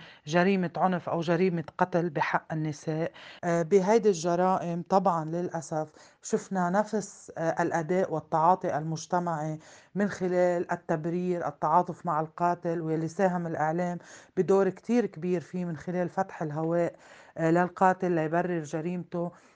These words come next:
ولا يكسب الرأي العام. آه، المهم نقوله إنه اليوم الحل الأساسي بقضايا العنف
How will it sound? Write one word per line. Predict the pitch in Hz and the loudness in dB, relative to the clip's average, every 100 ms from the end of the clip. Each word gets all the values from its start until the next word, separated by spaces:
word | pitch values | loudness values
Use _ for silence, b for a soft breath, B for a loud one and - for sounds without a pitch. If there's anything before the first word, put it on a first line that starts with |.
| b | b
ولا | 160 170 | 2 4
يكسب | 180 202 - 170 | 4 0 0 -2
الرأي | 165 170 170 | 0 -2 -2
العام. | 165 151 160 160 185 B B B | -4 -2 -2 -4 -8 B B B
آه، | - | 0
المهم | 180 202 190 240 | 2 2 2 2
نقوله | 226 175 202 202 185 175 | 0 -2 -2 -2 -2 -4
إنه | 175 | -4
اليوم | 170 180 196 190 170 | -2 -2 0 0 -2
الحل | - - 196 | -2 0 2
الأساسي | 180 160 151 196 185 185 | 0 -2 -4 -4 -4 -4
بقضايا | 156 139 151 170 170 | -2 -2 0 0 0
العنف | 151 170 | -2 -6